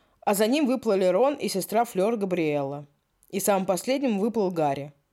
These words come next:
Первое место занял Седрик, а второе место занял Гарри. Драко вместе с друзьями ушли первыми. Следующее задание состоится через два месяца. Гермиона бегала от Драко, ей было больно. Драко тоже скучал по ней, но не мог забыть, как она поцеловала Лео.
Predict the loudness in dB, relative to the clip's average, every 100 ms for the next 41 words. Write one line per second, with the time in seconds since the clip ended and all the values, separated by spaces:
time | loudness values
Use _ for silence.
0 | _ _ 0 0 2 2 2 0 0 0
1 | 0 0 0 -2 -4 -6 -4 2 2 2
2 | 0 -4 -4 -2 0 0 0 -4 -12 -6
3 | 0 2 0 -4 -6 -10 -10 -6 -6 -6
4 | -6 -8 -6 -6 -8 -10 -14 -20 _ _
5 | _ _ _ _ -10 -2 2 2 2 0
6 | 2 2 2 0 0 -2 -2 -2 -2 0
7 | 0 2 0 -2 -8 -10 -10 -12 _ _
8 | _ -4 0 2 2 2 2 0 2 2
9 | 2 2 2 0 -2 2 2 0 -2 -4
10 | -6 -12 -4 -2 0 0 2 0 -2 0
11 | 0 2 -2 -4 -6 -4 -2 0 0 0
12 | 0 -2 -4 -2 -2 -2 -4 0 2 2
13 | 0 0 -4 -6 -10